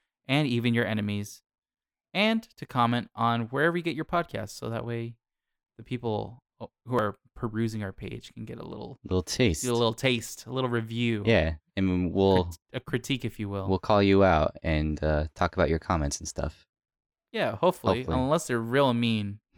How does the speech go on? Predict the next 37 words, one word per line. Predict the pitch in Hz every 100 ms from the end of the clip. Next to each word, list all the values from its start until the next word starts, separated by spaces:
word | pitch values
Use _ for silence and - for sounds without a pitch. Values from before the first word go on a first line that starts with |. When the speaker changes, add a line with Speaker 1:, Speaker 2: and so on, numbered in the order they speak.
| _ _ - _
Speaker 2:
Yeah. | 87 82
Speaker 1:
Then | 82
we'll | 117 110
call | - 123
you | 113
out | 110 110 107
and | - 117 107 98
cry | - 104
about | - 101 98
it. |
Speaker 2:
Exactly. | 90 82 78 - 90 90 - _
<laughs> | - - - - - _ - -
Speaker 1:
To | 160
finish | - 190 185 156
off | 139
this | 135 120
episode, | 120 117 - 117 113
we | 117
really | 117 123
wanted | 120 113 113 -
to |
take | - 113 -
to | 107
heart | 107 104 101 - _ _ _ _ _
that | 117 113 127
this | 127
is, | 139 135 123 117 110 -
you | - 117
know, | 110 107 104 104 _ _ _ _ _ _ _ _ _ _ _ _ _ _ -
a | 131
creative | - 151 143 135 117
medium | 110 107 107 104
that | 101 101
we're | 107
in, | 107 110 110 117 _ _ _ _ _ _ _
and | 123 123 127 127
that | 131 123 - -